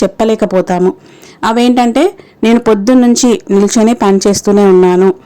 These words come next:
ఇంట్లో నేను ఒక్కదాన్నే పనులన్నీ చేస్తున్నాను, అలాగే మీరు నన్ను తొందర పెట్టవద్దు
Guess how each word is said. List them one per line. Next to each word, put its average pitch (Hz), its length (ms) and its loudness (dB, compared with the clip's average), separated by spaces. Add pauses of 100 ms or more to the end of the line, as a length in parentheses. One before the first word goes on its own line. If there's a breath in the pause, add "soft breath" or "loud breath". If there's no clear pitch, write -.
(480 loud breath)
ఇంట్లో 277 300 4
నేను 285 220 4
ఒక్కదాన్నే 247 480 0
పనులన్నీ 208 520 0 (100)
చేస్తున్నాను, 190 680 2 (600 loud breath)
అలాగే 254 380 0
మీరు 233 260 0
నన్ను 233 200 2
తొందర 233 340 -2
పెట్టవద్దు 190 680 -2